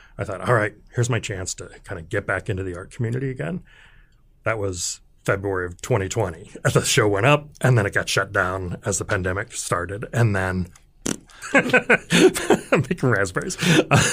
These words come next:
So a year passed, and then I finally got the work back, and then I thought about it again and thought, that would, I think, what,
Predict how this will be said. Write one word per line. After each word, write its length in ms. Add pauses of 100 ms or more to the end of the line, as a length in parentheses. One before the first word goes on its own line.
(580)
So 180
a 100
year 240
passed, 380
and 100
then 100
I 40
finally 300
got 140
the 60
work 240
back, 360
and 200
then 80
I 120
thought 240
about 180
it 100
again 300
and 160
thought, 220 (840)
that 160
would, 120
I 160
think, 200
what, 120